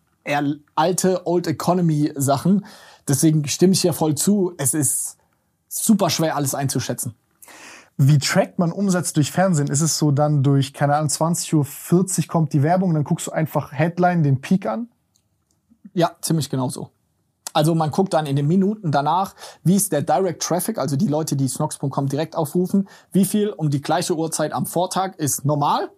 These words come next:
Speaker 1: fünfhundert
Speaker 2: Ah.
Speaker 1: Leute, und jetzt kam der T-V-Spot und jetzt sind siebenhundert Leute. Und die zweihundert Leute Differenz, wie viel davon haben gekauft und so weiter,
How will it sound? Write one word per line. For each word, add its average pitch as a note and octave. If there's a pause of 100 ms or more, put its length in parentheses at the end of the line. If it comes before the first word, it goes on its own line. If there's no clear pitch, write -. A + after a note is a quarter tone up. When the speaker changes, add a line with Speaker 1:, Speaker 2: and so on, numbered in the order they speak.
(440)
Speaker 1:
fünfhundert A#3
Speaker 2:
Ah. F3+ (100)
Speaker 1:
Leute, A#2
und F3+ (840)
jetzt F3
kam F#3
der D#3+
T-V-Spot G3+
und D#3
jetzt D3+
sind D3+
siebenhundert D3+
Leute. A#2+
Und C3
die C#3
zweihundert D#3+
Leute D#3+
Differenz, D#3+
wie F3
viel F3
davon D3+
haben C#3+
gekauft E3+
und E3+
so D#3+
weiter, E3